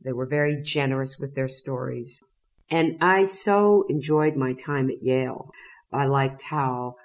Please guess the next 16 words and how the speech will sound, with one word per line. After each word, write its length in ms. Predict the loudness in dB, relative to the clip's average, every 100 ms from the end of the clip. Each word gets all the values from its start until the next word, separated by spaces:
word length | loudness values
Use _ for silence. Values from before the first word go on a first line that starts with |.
| _
how 260 | -6 -2 0
efficient, 600 | -2 -2 2 2 2 -6 -8 -8 -4 -4 -2 -6 -8
<laughs> 580 | -16 -16 -16 -6 -2
believe 320 | 6 6 6 2
it 60 |
or 80 | 0
not, 240 | 2 0
even 240 | 0 -2 -2
though 280 | -2 -2 -2
you 260 | 0 0
and 120 | 2
I 240 | -2 -4 -2
and 260 | -2 -2
your 140 | -2 -2
listeners 600 | 0 2 2 0 -2 -4
could 180 | -4